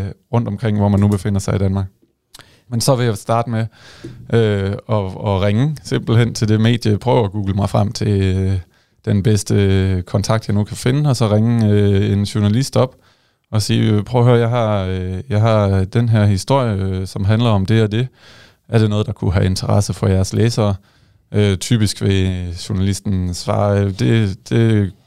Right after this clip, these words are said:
kunne måske godt være spændende. Er det noget, har du noget på skrift, du kan sende mig om det?" Øh, og så kan det være, at jeg s-, skriver en e-mail med et kr-, skriftligt pitch, eller måske har jeg på forhånd skrevet en pressemeddelelse,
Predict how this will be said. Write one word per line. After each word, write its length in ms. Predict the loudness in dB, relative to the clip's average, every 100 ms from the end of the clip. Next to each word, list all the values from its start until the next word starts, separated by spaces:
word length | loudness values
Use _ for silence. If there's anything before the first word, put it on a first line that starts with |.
| _
kunne 180 | -2 2
måske 320 | 0 0 -2
godt 200 | 0 2
være 140 | 0
spændende. 340 | 0 -2 2 4
Er 120 | 4
det 100 | 2
noget, 200 | 0 -2
har 100 | -4
du 80 | -4
noget 180 | -6 -6
på 80 |
skrift, 340 | -6 -2 -2 -4
du 60 |
kan 120 | -4 -2
sende 240 | 0 0
mig 140 | 2
om 200 | 4 2
det?" 100 | 0 -4 -10 _ _ _ _ -2
Øh, 140 | 2
og 100 | 2
så 80 | 0
kan 120 | -2
det 80 | 0
være, 120 | 0
at 60 | 0
jeg 100 | -4
s-, 200 | -10 -20 -16
skriver 340 | -14 -4 0 0
en 80 | -2
e-mail 400 | -2 0 0 -2
med 100 | -6
et 80 | -8 -16
kr-, 60 | -16
skriftligt 440 | -14 -6 -6 -6 -10
pitch, 300 | -8 -6 -4
eller 120 | -2
måske 300 | -2 -4 -2
har 80 | -2
jeg 80 | -2
på 120 | -4
forhånd 300 | -2 0 -2
skrevet 240 | -2 -2
en 60 | -2
pressemeddelelse, 840 | -2 -2 0 0 0 -2 -2 -6